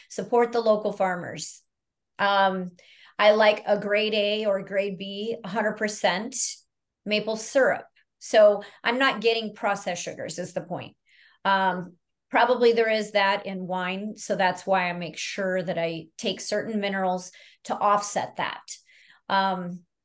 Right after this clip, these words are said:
but every day I take an enormous amount in a powder form. You know, years ago, when I was a kid, I remember the commercials for One A Day.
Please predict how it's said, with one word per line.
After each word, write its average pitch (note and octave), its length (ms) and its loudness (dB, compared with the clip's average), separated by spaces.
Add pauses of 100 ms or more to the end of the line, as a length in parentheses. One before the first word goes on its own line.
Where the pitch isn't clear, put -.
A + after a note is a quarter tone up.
(140)
but A3+ 220 4
every B3 300 4
day A3+ 340 4
I G3+ 140 0
take G3+ 400 -6
an G3+ 80 -8
enormous G#3+ 560 -2
amount G3 460 -4 (120)
in A3 120 0
a G3 80 0
powder G3+ 400 2
form. G3+ 560 -6 (440)
You A#3 80 -2
know, A#3 360 6
years C4+ 400 0
ago, G3+ 600 2
when G#3 160 0
I G#3+ 80 0
was A#3+ 140 -2
a G#3 60 -6
kid, C4+ 280 -2
I G3+ 60 2
remember G#3 440 -2
the G#3 120 -6
commercials G#3 600 -6
for G3 200 -4
One G3 300 -2
A F#3+ 80 -2
Day. D3+ 400 -4